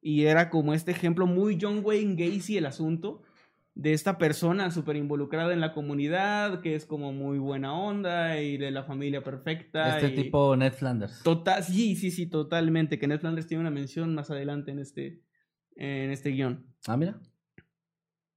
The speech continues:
Speaker 1: Luego de que los investigadores encontraran conexiones con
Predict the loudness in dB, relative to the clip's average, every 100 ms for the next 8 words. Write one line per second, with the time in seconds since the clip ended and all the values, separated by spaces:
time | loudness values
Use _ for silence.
0 | _ _ _ _ _ 4 6 6 6 4
1 | 4 6 6 6 4 2 0 0 2 2
2 | 4 2 0 2 2 2 2 4 4 2
3 | 2 2 2 2 4 6 6 2 -10 _
4 | -2 0 2 0 -2 -10